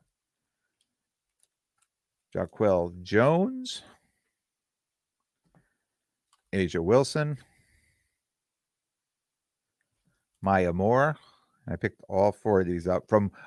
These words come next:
a new dealer I just went to talk to that I saw at the show. And I started talking to him, and I looked in his case, and I saw these. I'm like, "Oh, man, I came to the <laughs> right place." Uh, this card here was kind of a cool card. It showed up.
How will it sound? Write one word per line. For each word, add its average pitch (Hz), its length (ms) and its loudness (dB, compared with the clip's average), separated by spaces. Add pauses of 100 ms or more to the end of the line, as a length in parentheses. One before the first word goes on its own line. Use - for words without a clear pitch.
a 110 80 0
new 139 220 6
dealer 131 460 10
I 107 120 4
just 107 240 -2
went 120 200 -2
to 87 80 -12
talk - 400 2
to 95 200 0
that 95 140 0
I 95 120 0
saw 104 340 2
at 90 100 -4
the 95 80 -4
show. 113 420 2 (460)
And 95 160 -2
I 95 80 2
started 101 360 2
talking 107 360 2
to 120 160 -2
him, 117 100 -4
and 98 100 -2
I 92 40 0
looked 104 240 -4
in 104 80 -4
his 98 160 -4
case, 113 340 0
and 92 100 -4
I 87 60 -2
saw 101 300 2
these. 113 280 -2
I'm 98 200 -4
like, 95 240 -6 (100)
"Oh, 80 320 -2
man, 92 240 -4
I 101 80 -2
came - 240 -10
to - 140 -20
the - 180 -12
<laughs> - 20 -20
right 107 220 -8
place." 92 460 -4 (1700)
Uh, 107 360 8
this 156 200 8
card 170 320 8
here 135 380 8
was 101 140 2
kind 117 180 6
of 107 80 2
a 98 40 2
cool 120 220 0
card. 107 240 6
It 95 80 0
showed 135 380 4
up. 131 260 4